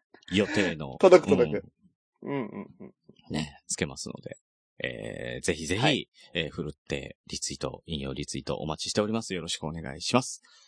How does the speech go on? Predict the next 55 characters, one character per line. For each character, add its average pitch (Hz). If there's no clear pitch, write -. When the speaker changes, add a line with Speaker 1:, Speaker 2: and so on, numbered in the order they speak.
Speaker 2:
お 147
願 120
い -
し -
ま -
す。 -
ま 247
あ、 -
あ 277
と 269
ブ 175
ロ 226
グ 254
に 277
は 254
全 185
部 135
詳 139
細 135
な 135
こ -
と 135
は 113
書 160
い 135
て -
く -
れ 104
て 101
る 101
ん 90
で -
す -
よ -
ね。 -
Speaker 1:
あ 123
あ、 98
書 139
い 117
て 90
ま 80
す、 -
書 104
い 87
て -
ま 69
す。 -
ブ 98
ロ 87
グ 151
に。 139
Speaker 2:
ブ 123
ロ -
グ 117
に。 98